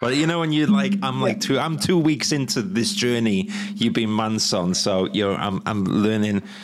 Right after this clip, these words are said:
Speaker 1: I'm learning wise wisdom from that. And, um,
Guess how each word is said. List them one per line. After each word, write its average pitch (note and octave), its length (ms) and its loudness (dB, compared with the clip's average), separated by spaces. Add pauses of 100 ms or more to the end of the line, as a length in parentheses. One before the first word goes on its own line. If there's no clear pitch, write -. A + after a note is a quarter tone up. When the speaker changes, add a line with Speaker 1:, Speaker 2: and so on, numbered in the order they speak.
(300)
Speaker 1:
I'm A2 180 2
learning A2 480 2
wise G2 480 2
wisdom G2+ 520 2
from E2+ 200 -2
that. E2+ 320 0 (160)
And, F#2 380 2
um, F#2 300 0